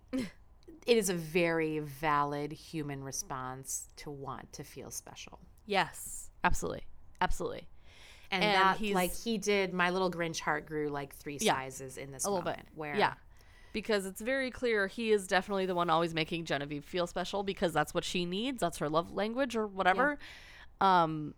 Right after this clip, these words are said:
Speaker 1: and Genevieve maybe didn't realize that she wasn't reciprocating that for him. And she
Speaker 2: Right.
Speaker 1: felt bad, and they make up and they kiss, and it's fine. But it's also, like, even when she's like, "Can I hug you?" Like, you can tell he's like, "I don't want you to hug me," like, whatever.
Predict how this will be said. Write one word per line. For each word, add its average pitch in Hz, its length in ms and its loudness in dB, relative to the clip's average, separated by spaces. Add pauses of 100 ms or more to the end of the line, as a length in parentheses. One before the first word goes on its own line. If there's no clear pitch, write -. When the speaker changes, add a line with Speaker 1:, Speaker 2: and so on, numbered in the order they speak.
(260)
Speaker 1:
and 190 220 4
Genevieve 175 640 0
maybe 170 340 2
didn't 170 300 0
realize 165 380 8
that 185 120 0
she - 160 2
wasn't 165 280 6
reciprocating - 640 -2
that 151 240 -4
for 156 240 -2
him. 220 360 -6 (880)
And 175 220 -2
she 180 80 -6
Speaker 2:
Right. 151 100 -2
Speaker 1:
felt 156 160 -4
bad, 226 540 2
and 180 160 -4
they 175 80 0
make 180 220 0
up 214 160 6
and 196 100 0
they 175 80 0
kiss, 240 280 -6
and 185 100 -6
it's - 160 -12
fine. 185 540 4 (580)
But 262 120 12
it's 285 160 6
also, 359 280 12
like, 392 160 8
even 415 280 6
when 403 120 4
she's 311 240 4
like, 302 100 4
"Can 262 160 6
I 214 80 8
hug 285 300 4
you?" 214 260 6
Like, 190 220 6
you 233 80 -2
can 262 200 2
tell 302 280 6
he's 269 140 4
like, - 140 0
"I 214 60 0
don't 226 160 4
want 214 160 0
you 220 80 -2
to 220 120 4
hug 185 180 -2
me," 175 280 2
like, 180 140 4
whatever. 196 220 2